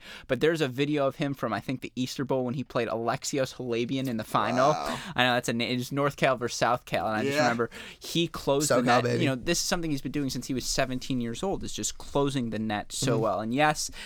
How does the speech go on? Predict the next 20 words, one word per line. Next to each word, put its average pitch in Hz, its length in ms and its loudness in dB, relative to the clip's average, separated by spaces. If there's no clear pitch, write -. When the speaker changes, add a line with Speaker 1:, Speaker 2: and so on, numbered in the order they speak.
Speaker 1:
Nishikori 147 640 2
in 127 100 0
the 123 120 0
end, 120 260 2
just - 180 -8
a 110 60 -2
little 127 260 2
bit 117 160 0
more 113 200 0
powerful. 113 600 0
And 107 240 0
I've 110 220 0
mentioned 110 320 -2
this, 107 140 -4
given 117 280 -2
McDonald's 107 460 -2
frame, 107 320 -4
if - 140 -10
you 117 40 -6
can 110 220 -6